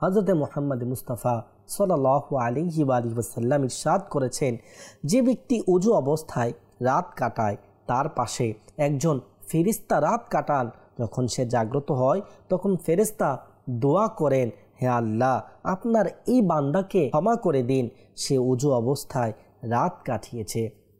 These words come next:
প্রিয় দর্শক শ্রোতা, ছোট্ট একটি আমল, যে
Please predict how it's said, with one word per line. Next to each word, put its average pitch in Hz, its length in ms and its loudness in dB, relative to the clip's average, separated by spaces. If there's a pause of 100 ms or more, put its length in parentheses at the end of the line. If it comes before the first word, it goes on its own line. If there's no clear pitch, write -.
প্রিয় 123 200 -4
দর্শক 117 400 -8
শ্রোতা, 113 460 -6 (220)
ছোট্ট - 360 -8
একটি 127 300 -6
আমল, 110 360 0 (480)
যে 170 280 2